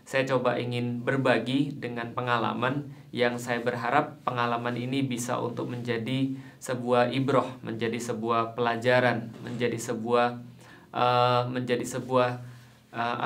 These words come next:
apa ya, penyemangat bagi teman-teman sekalian yang mungkin punya keinginan atau punya harapan untuk bisa berkunjung ke Baitullah.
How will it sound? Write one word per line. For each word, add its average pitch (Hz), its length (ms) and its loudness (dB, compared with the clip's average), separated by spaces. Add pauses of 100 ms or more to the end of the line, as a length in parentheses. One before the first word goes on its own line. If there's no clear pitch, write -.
apa 139 160 0
ya, 117 160 0
penyemangat 143 800 4
bagi 123 160 -2
teman-teman 123 480 -4
sekalian 135 480 0
yang 131 160 0
mungkin 127 560 0
punya 127 320 -2
keinginan 127 880 -2
atau 120 320 -4
punya 123 320 -4
harapan 120 560 -2
untuk 127 320 -6
bisa 127 320 -2
berkunjung 120 640 -4
ke 127 320 0
Baitullah. 110 560 -4